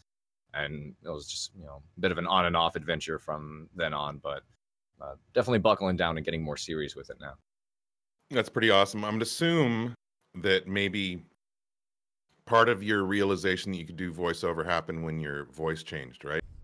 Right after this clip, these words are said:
Speaker 2: When you got this big commanding, uh, deep voice. Did that
Speaker 1: Not really. Like,
Speaker 2: No?
Speaker 1: like, the first time I really realized that, "Holy shit, like, what the heck is up with my voice?" was, uh,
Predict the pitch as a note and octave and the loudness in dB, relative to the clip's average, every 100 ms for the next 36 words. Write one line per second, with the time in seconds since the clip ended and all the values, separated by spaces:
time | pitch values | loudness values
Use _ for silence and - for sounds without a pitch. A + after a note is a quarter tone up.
0 | - D2+ D#2 D#2+ D#2+ D#2+ - D#2+ D2+ - | -14 -10 -4 -4 -2 -8 -4 -6 -6 -8
1 | D#2+ D#2+ D#2+ D#2 D2+ D2 D2 C#2+ C#2+ C#2 | -4 -2 -2 -4 -6 -6 -6 -4 -4 -6
2 | C#2 - - - - - - E2 D#2+ E2 | -8 -14 -14 -14 -14 -14 -8 -8 -10 -14
3 | D#2 D#2 E2 E2+ - D#2+ D#2 - - - | -4 -2 -2 -4 -12 -6 -6 -6 -12 -10
4 | F2 G2 F#3+ F#2 D2+ E2 G2 G2 E2 F2 | -6 -4 -4 -4 -6 -2 0 0 -2 -2
5 | A2+ F3 - F#3+ G3 - F3 D#3+ A2+ A2+ | -2 -4 0 2 2 2 2 6 6 6
6 | A2+ G#2+ G2 E2 - - - - F2+ F#2+ | 6 6 4 2 -4 -16 -20 -8 0 4
7 | G#2+ A#2 A#2 F#2 E2 E2 G2 D#2 - F#2 | 6 6 6 4 0 2 -2 -2 -2 -2
8 | D2 D2 E2+ D#2+ E2 D#2 E2 D2+ D2+ D2 | -2 -4 -4 -4 -6 -4 -6 -6 -6 -6
9 | D2 F2+ D#2 - D#2 C#2+ D2 C2+ | -2 0 0 -4 -6 -4 -4 -4